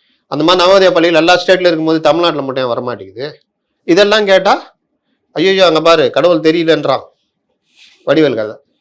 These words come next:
புரியுதா இந்த விஷயம்? இதெல்லாம் உடைக்கணுங்க, இதை எல்லாரும் பேசணும், பேச மாட்டேங்கிறாங்க. இதான் வடிவேல் கதை தான், "கடவுள் தெரிறாரா? தெரிறாருப்பா." அப்படி, "நீட்டா? நீட்டை எதிர்க்கணும்பா.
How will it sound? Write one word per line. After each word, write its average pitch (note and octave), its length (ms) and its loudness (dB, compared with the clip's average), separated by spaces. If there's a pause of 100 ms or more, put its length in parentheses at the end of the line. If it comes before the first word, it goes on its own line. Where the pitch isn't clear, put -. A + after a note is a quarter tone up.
(800)
புரியுதா F#3+ 340 0
இந்த D3 140 -4
விஷயம்? C3+ 480 -6
இதெல்லாம் E3 560 0
உடைக்கணுங்க, D#3 380 -6 (280)
இதை C3 240 -4
எல்லாரும் F3+ 420 0
பேசணும், D3+ 340 -10 (600)
பேச A#3+ 260 -8
மாட்டேங்கிறாங்க. D#3+ 480 -8 (840)
இதான் C#3 200 -4 (180)
வடிவேல் D3 280 -2
கதை A2 160 -8
தான், G#2+ 200 -16 (420)
"கடவுள் D3+ 300 -2
தெரிறாரா? C#3+ 580 -2
தெரிறாருப்பா." B2+ 480 0 (340)
அப்படி, A2 300 -18 (240)
"நீட்டா? D3+ 400 0
நீட்டை D#3+ 240 0
எதிர்க்கணும்பா. C3 420 -6